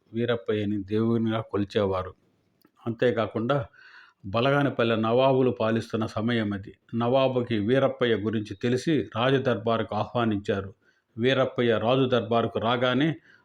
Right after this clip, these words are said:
రాజు వీరప్పయ్యతో, "మీరు దైవాంశ సంభూతులని, వేద పండితులని విన్నాం. మీకు భక్తితో ఆతిథ్యమిచ్చుటకై మిమ్మల్ని స్వయంగా ఇక్కడికి పిలిపించాం. దయతో స్వీకరించి నన్ను ధన్యుని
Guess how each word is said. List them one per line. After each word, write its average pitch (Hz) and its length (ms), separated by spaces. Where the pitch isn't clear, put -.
రాజు 131 240
వీరప్పయ్యతో, 120 960
"మీరు 123 480
దైవాంశ 131 400
సంభూతులని, 120 840
వేద 113 260
పండితులని 120 760
విన్నాం. 104 380
మీకు 127 420
భక్తితో 120 460
ఆతిథ్యమిచ్చుటకై 117 1040
మిమ్మల్ని 127 400
స్వయంగా 127 500
ఇక్కడికి 113 380
పిలిపించాం. 107 560
దయతో 127 400
స్వీకరించి 123 800
నన్ను 113 340
ధన్యుని 139 440